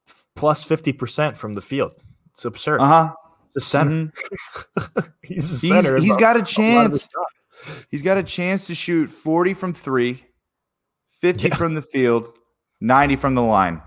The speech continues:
Speaker 2: That's Steph Curry numbers, simply put. And that's what
Speaker 1: <laughs> Yeah.
Speaker 2: he's, that's, that's what he's doing. If not, he's got, like, eighty-eight percent, like, thirty-eight point five percent <laughs> from three, and then maybe, like, f-, and,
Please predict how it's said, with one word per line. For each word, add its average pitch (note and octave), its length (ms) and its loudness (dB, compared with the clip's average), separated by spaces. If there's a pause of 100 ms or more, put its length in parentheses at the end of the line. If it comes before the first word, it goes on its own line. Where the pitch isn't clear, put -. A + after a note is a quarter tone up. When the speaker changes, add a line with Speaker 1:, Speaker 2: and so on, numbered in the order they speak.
Speaker 2:
That's D#3 180 0
Steph F#3+ 260 0
Curry F#3 220 0
numbers, F2 440 -6 (260)
simply E3+ 340 -6
put. B2+ 300 0 (560)
And C3 140 4
that's E3 220 2
what F3 120 4
Speaker 1:
<laughs> - 0 -
Yeah. E3+ 80 4 (100)
Speaker 2:
he's, - 120 -16
that's, D3 220 0
that's F#3 400 -2
what F#3 140 0
he's G3 160 -4
doing. A3+ 280 0
If C3 140 -2
not, F#3 240 4
he's D3+ 140 -2
got, D#3 240 4
like, C#3 160 -2 (100)
eighty-eight D#3 580 -2
percent, C3+ 640 -4 (560)
like, A#2 220 2
thirty-eight D#3 880 2
point C#3 320 -10
five C3+ 440 2
percent C#3+ 440 0
<laughs> - 0 -
from D3 180 0
three, D3 520 -6
and C3 100 -6
then B2 160 -6
maybe, B2 300 -6
like, A2 260 -4 (1200)
f-, - 340 -16 (160)
and, D3 200 -4